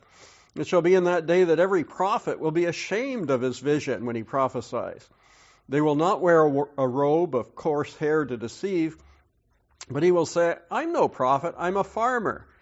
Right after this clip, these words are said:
For a man taught me to keep cattle from my youth.'" And so what he's saying is, there's coming a time when idolatry would be done with, would be finished, and prophets, false prophets will be dealt with, dealt with very harshly.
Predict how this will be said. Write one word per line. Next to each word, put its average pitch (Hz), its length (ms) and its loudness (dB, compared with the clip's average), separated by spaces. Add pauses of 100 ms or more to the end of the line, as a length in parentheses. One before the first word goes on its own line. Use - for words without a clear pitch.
(220)
For 143 140 -2
a 139 40 0
man 170 300 0
taught 175 260 0
me 143 100 -4
to 139 60 -4
keep - 280 -8
cattle 156 360 0
from 135 220 -6
my 131 120 -4
youth.'" 135 420 -4
And 127 100 -10
so 175 120 -6
what 233 120 0
he's 240 160 -8
saying 143 400 -2
is, 143 220 -6 (420)
there's 156 140 -12
coming 208 240 2
a 165 60 2
time 160 300 2
when 151 120 0
idolatry 156 640 0
would 131 100 -6
be 131 100 -6
done 139 280 -4
with, 135 200 -4
would 113 140 -8
be 117 100 -8
finished, 156 540 -6 (460)
and 160 520 -2 (360)
prophets, 170 680 -2 (280)
false - 260 -2
prophets 143 480 -4
will 165 80 -6
be 170 100 -6
dealt 202 300 -2
with, 139 380 -6
dealt 131 200 -4
with 143 160 -6
very 143 260 -2
harshly. 180 520 -6